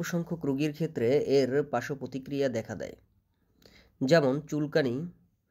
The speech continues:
অন্তনালীর অসুবিধা, ব্যথা, ঝিমুনি ঝিমুনি ভাব ইত্যাদি হতে পারে।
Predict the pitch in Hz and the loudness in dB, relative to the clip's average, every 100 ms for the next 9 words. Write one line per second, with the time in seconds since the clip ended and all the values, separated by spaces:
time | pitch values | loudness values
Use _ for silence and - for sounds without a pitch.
0 | _ _ - 139 147 156 147 147 - 156 | _ _ -2 -2 0 0 2 2 0 -4
1 | - _ _ _ 135 - 139 139 117 135 | -12 _ _ _ -8 -2 0 0 0 -2
2 | 160 135 117 139 151 120 120 190 _ _ | -6 -4 2 2 2 -6 -6 -12 _ _
3 | _ _ - 131 120 127 143 160 160 147 | _ _ -10 -8 -6 0 2 4 2 0
4 | 151 151 135 127 120 - - 139 - 156 | 0 0 0 -2 -4 -8 -10 -8 2 2
5 | 123 139 196 _ _ _ _ _ - 135 | 2 -6 -8 _ _ _ _ _ -6 0
6 | 127 113 87 | 2 0 -4